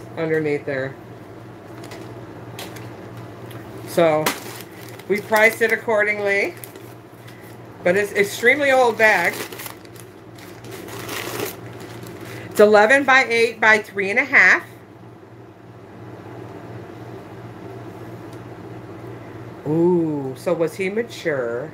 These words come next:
Blocked from me. Terry said P T. <laughs> I don't know what she means by that.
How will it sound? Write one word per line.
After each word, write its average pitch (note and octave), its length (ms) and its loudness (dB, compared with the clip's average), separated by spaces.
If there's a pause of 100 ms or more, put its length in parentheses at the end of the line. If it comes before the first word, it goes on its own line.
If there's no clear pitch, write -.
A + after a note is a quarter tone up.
(140)
Blocked D#3 300 2
from F#3 240 -4
me. C#3+ 400 0 (420)
Terry C#3+ 320 -2
said C#3 300 -2
P C3 160 -8
T. B2+ 420 -4
<laughs> - 60 -10 (4000)
I - 2000 -8
don't G3+ 120 -2
know A#3 80 -4
what A#3 100 -2
she - 120 -10
means A3 220 -6
by G#3+ 160 -4
that. B3+ 360 -6